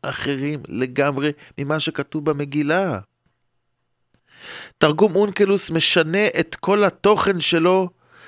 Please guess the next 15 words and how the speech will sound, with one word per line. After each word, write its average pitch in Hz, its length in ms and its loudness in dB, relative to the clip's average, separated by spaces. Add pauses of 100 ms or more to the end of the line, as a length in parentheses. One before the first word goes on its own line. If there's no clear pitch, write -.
בדרך 202 300 4
כלל 190 140 4
התרגום 175 380 0
מתרגם 196 380 2
מה 170 80 0
שיש 170 240 0
בפסוק. 180 720 -2 (720)
במגילת 208 580 6
אסתר 226 420 6
תרגום 202 420 2
אונקלוס 226 500 0
מתרגם 190 760 4
דברים 175 420 2
שלא 214 300 6
כתובים. 220 600 2